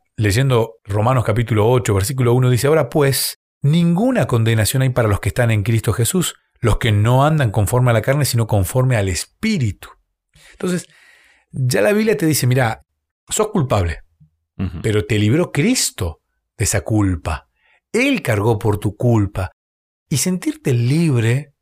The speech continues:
Speaker 1: del sentimiento de culpa realmente es aliviador.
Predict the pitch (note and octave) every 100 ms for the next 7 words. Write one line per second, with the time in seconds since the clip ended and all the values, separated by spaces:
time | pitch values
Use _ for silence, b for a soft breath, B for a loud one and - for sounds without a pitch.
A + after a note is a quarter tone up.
0 | _ _ _ A#2 G#2+ - B2 G#2+ B2 A2+
1 | F3 A3+ C#3+ G#2 F#2+ - G2 F2+ E2+ G#2+
2 | C3+ b b b - D#3+ F#3 F3 G3 G3
3 | G3 D3+ - _ _ _ _ A#2+ A#2+ A#2+
4 | A2 A2 F#2 A2 G2+ D#2